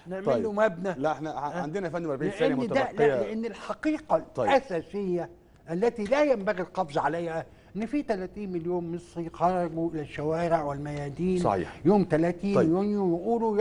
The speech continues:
Speaker 1: يسقط
Speaker 2: طيب.
Speaker 1: حكم
Speaker 2: في،
Speaker 1: الجماعة
Speaker 2: في
Speaker 1: والنصر.
Speaker 2: عناوين يا أستاذ مكرم لو سمحت
Speaker 1: أوه.
Speaker 2: لي، في عناوين. آه، كيف ترى حال، كيف تستشرف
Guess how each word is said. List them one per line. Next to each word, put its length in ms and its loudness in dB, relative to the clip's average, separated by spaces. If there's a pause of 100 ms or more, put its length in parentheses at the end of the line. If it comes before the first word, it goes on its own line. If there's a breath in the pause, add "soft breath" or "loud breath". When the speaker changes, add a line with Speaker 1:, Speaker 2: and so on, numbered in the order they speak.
Speaker 1:
يسقط 400 0
Speaker 2:
طيب. 160 -2 (180)
Speaker 1:
حكم 300 2
Speaker 2:
في، 80 -2
Speaker 1:
الجماعة 380 0
Speaker 2:
في 60 -4
Speaker 1:
والنصر. 120 0
Speaker 2:
عناوين 360 2
يا 180 -2
أستاذ 220 -6
مكرم 220 -2
لو 80 -2
سمحت 340 2
Speaker 1:
أوه. 80 2
Speaker 2:
لي، 80 -2
في 100 -2
عناوين. 440 0 (420 loud breath)
آه، 200 2
كيف 340 2
ترى 440 4 (280)
حال، 400 2
كيف 260 -4
تستشرف 680 0